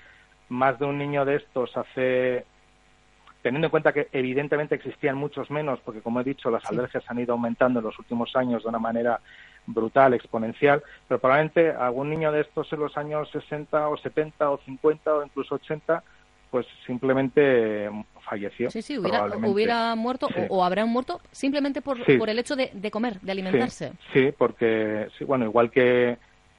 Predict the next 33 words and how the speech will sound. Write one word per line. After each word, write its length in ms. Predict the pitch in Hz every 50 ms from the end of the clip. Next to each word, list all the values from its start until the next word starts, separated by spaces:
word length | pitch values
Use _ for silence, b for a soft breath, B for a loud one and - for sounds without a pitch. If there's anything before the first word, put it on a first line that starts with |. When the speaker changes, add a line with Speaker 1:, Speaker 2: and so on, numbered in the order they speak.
| _
Speaker 1:
igual 280 | - 139 120 123 131 123
que 80 | - 131
antes 220 | 127 123 131 120
de 80 | 131 127
descubrirse 400 | 123 117 - - 127 131 - 135
la 60 | 123 120
enfermedad 420 | 117 - 123 117 117 120 123 120 -
celíaca, 680 | 131 123 131 147 143 131 - - 113 107 107 107 101 110
en 140 | 110 107 107
algunos 300 | 107 101 110 113 120 -
sitios 240 | - 98 - 131 117
los 120 | 113 104 -
celíacos 380 | 117 110 120 120 - 127 110
se 80 | - 120
morían 400 | 113 113 120 131 147 147 117 110
porque 320 | - 107 - - 107 104
a 60 | 107
nadie 220 | 110 110 113 117 120
se 120 | - 123
le 60 | 120
ocurría 420 | 113 - - 117 123 131 135 123 110
que 220 | - 113 107 107
la 100 | 107 107
culpa 260 | - - 117 - 120
de 80 | 117 113
la 60 | 113
enfermedad 360 | 113 - - 120 113 117 117 -
celíaca 340 | - 120 123 131 131 - 117
la 100 | 110 104
tenía 240 | - 110 104 113 117
el 80 | 110
pan, 260 | - - 135 131 120 110 _ _ - B B
Speaker 2:
Hmm. 120 | B 160